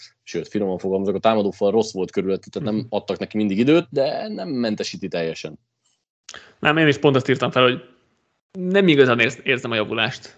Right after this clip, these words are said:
Speaker 2: passzjátékban
Speaker 1: Mhm.
Speaker 2: Fieldsen, és az offense-t sem érzem, hogy előrelépett volna, tehát az, hogy Fields futáson kívül nem volt semmiük igazából, ö, kis túlzással.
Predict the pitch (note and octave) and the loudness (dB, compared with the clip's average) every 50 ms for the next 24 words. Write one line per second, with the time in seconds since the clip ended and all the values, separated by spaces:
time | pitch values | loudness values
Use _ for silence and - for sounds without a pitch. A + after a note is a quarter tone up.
0 | _ - - - - C3+ B2+ - A#2+ - G#2+ G2+ G#2+ - C#3+ C#3+ C#3+ D3+ E3 E3+ | _ -10 -10 -8 -4 -4 -4 -2 -2 -4 -4 -6 -2 0 0 0 0 0 -4 -4
1 | F#3 F#3+ - - - - - - - - C#3+ - D3 C#3+ F#3+ G3 G3 G3 - - | -4 -6 -10 -16 -20 -20 -20 -12 -6 -4 -2 -2 0 0 2 0 0 -2 -6 -12
2 | - - D#3 C#3+ C3+ B2+ - - - - - C#3 C3 B2 B2 A#2+ B2+ B2 B2 A#2 | -6 -2 -2 -2 -2 -4 -6 -12 -12 -6 -4 -2 -2 0 -2 -2 -2 -2 -2 0
3 | A#2+ A#2+ A#2 A2+ A2 A2 A#2 A2+ A#2 A2+ - - A#2+ - A#2+ A#2+ A#2+ A#2 A#2+ C3+ | 0 0 0 0 0 0 -2 -2 -4 -6 -6 -8 -12 -8 -4 -2 0 0 0 -2
4 | C3+ - A#2 - B2+ C3 C3+ A#2+ - - - C#3+ C#3+ C#3 C#3+ - D3 C3 B2 A2+ | -4 -4 -4 -6 -4 -4 -4 -6 -4 -2 0 0 0 0 -2 -4 -2 0 0 0
5 | A2+ - A#2 A2 - - C3+ B2+ G#2+ A2+ A2 A2 G#2 - - - - A#2 A2 G#2 | 0 -2 -4 -6 -4 -2 -2 -2 -2 -2 -4 -4 -4 -6 -10 -8 -8 -6 -4 -4
6 | A2 - - - - A#2 A#2 A2 F#2 E2+ F#2+ F#2+ A#2 C#3 C#3+ - - _ _ _ | -4 -4 -6 -8 -8 -6 -4 -2 -2 -2 -2 -2 -2 -2 -2 -4 -10 _ _ _
7 | _ _ _ _ _ - - - - - - - - - - - - - A#2+ A#2+ | _ _ _ _ _ -16 -12 -10 -8 -6 -6 -6 -6 -6 -6 -6 -4 -4 -4 -4
8 | - C3+ C3 B2 B2+ C3 C#3 - - - F3 F3 F3+ E3+ - | -2 0 2 4 4 4 2 2 2 4 4 6 4 4 2